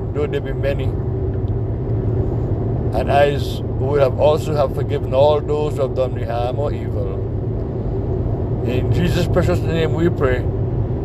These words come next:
The power is yours, the glory is yours, and the kingdom is yours,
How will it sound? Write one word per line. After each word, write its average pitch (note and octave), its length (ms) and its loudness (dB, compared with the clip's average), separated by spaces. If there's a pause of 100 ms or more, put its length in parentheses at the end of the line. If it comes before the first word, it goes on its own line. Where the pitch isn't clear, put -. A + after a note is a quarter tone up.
(720)
The G2 120 0 (120)
power F3 640 6
is D#3 240 -6
yours, D3+ 240 0
the D3 60 -8
glory D3+ 420 -2
is C3 220 -6
yours, C3 240 0
and C3 100 -4
the - 80 -4
kingdom A#2 380 -4
is A2+ 160 -4
yours, G#2+ 420 0